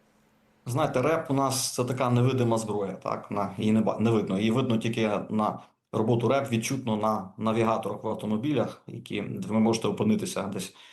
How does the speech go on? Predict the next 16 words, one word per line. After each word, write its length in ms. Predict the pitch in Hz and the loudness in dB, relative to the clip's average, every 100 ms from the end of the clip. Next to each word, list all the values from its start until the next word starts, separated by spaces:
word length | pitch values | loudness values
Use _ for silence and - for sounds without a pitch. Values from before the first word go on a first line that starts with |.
| - _ _ | -20 _ _
посеред 400 | - 110 113 107 | -2 0 2 2
Тихого 340 | 127 120 107 101 | 0 2 4 2
океану 460 | 98 113 135 110 | 2 2 2 2
чи 140 | - 95 | -2 -4
в 20 | |
іншому 340 | 101 92 98 | -4 -4 -2
місці. 380 | 104 135 - 110 - - - _ - | 0 0 0 -4 -6 -16 -20 _ -6
Для 180 | 113 107 | -2 0
чого 240 | 127 110 | 2 2
це 140 | 92 107 | 2 2
робиться? 440 | 107 104 - 98 | 2 0 0 -2
Ну, 160 | 95 113 | 0 0
для 120 | 120 | -2
того, 180 | 120 117 | 0 0
щоб, 240 | 113 107 | 0 2
е, 260 | 110 110 | 2 2